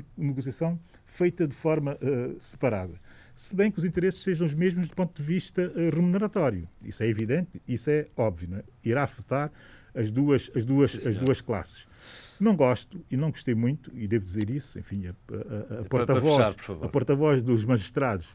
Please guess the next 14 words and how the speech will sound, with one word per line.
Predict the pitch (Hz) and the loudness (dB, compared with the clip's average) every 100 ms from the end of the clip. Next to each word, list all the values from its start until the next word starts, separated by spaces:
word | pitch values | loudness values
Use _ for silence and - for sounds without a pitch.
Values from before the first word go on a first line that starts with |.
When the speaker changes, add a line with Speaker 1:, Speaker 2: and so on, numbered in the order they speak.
| - - - - - | -20 -20 -20 -20 -8
Speaker 1:
eh, | - 60 60 62 58 64 64 - - - - - - - - - - - | -4 -2 -2 -4 -6 -10 -10 -10 -14 -16 -18 -20 -20 -20 -20 -20 -18 -12
eh, | - - - - 123 | -10 -10 -12 -12 -4
está | 175 | -2
a | 156 | -2
tecer | - 151 | 0 -2
considerações, | 117 120 - 123 - 123 101 - 123 | 0 -4 0 -2 0 0 0 -4 -10
eh, | 110 | -4
quase | 170 - | -2 -2
que | 135 | -2
de | 147 | 0
resposta | 175 - - 143 120 - - 92 - | 0 -2 -2 0 0 -2 -4 -4 -2
às | 127 101 | -2 2
redes | 147 127 | 2 2
sociais, | 131 - 113 104 95 110 | -4 -4 -2 -2 -4 -10